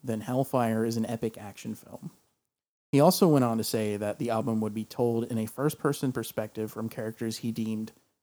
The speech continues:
scumbags. Additionally, when he was asked about the songwriting process for Hellfire, he said, "Almost everything I write is from a true thing, something I experienced and exaggerated and wrote down.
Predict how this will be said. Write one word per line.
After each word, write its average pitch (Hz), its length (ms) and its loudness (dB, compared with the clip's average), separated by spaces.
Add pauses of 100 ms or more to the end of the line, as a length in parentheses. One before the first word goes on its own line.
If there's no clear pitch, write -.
(100)
scumbags. 107 880 -2 (480)
Additionally, 135 720 4
when 110 200 0
he 117 120 2
was 110 120 0
asked 107 280 -4
about 107 240 -2
the - 40 -14
songwriting 131 580 4
process 104 420 -4
for 101 160 -10
Hellfire, 101 640 -6 (420)
he 127 80 2
said, 107 440 0 (400)
"Almost 117 360 0
everything 160 360 2
I 131 60 2
write 120 340 0
is 131 120 -4
from 110 160 -2
a 107 40 -2
true 110 280 -4
thing, 98 340 -10
something 135 400 2
I 117 100 0
experienced 110 720 -4
and 120 140 -2
exaggerated 127 760 4
and 113 220 -2
wrote 107 180 -2
down. 95 340 -12